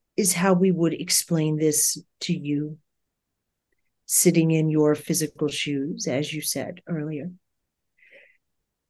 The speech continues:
The ability to completely forget who and what you are, where you came from, to forget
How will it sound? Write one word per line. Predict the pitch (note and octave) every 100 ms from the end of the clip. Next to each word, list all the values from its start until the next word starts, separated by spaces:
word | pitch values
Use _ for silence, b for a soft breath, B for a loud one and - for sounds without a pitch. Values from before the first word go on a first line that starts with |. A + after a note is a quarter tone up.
| _ _ _ _ _
The | - G3
ability | F#3+ F3+ C4 C#4+ D4+ D4+ D#4 _ _ _ _
to | - G3 F#3 F3+
completely | F3+ - E3 F3+ - C4+ C4 D4+ - C#4
forget | C4 A3+ F3+ E3 C#3+ - - _ _ _ _ _ _
who | - D#4+ C#4+ C#4+ C#4 _ -
and | E3+ E3 F3
what | G3 F#3 F#3
you | F3 -
are, | A3+ A3+ A3 A3 G3
where | F3+ E3+
you | E3 E3+ D3 _ -
came | - - C4 A#3
from, | F3+ E3+ C#3 F3 F#3+ _ _ _ _ _ B B B B
to | - G3+
forget | F3+ G3+ G3 F3+ B3 A#3+ F3+